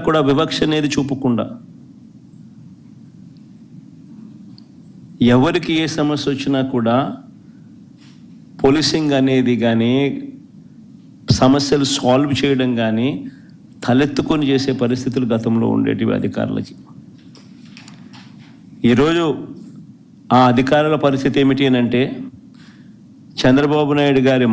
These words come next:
మాట ఏ పోలీస్ అధికారైనా కూడా వినకపోతే వాళ్ళ పరిస్థితి ఏమిటి అని అంటే, డీజీ స్థాయిలో ఉన్న అధికారి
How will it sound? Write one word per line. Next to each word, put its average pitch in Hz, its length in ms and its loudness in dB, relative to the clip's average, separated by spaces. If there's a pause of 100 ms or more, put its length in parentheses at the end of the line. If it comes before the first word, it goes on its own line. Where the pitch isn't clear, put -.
మాట 139 240 2 (760)
ఏ - 20 6 (180)
పోలీస్ 147 440 2
అధికారైనా 135 580 2 (120)
కూడా 127 240 4
వినకపోతే 123 600 0 (1800)
వాళ్ళ 127 180 6 (160)
పరిస్థితి 143 480 0
ఏమిటి 139 340 0
అని 120 140 2
అంటే, 113 200 0 (1700)
డీజీ 165 320 2 (120)
స్థాయిలో 165 380 2 (140)
ఉన్న 156 140 2 (440)
అధికారి 143 420 0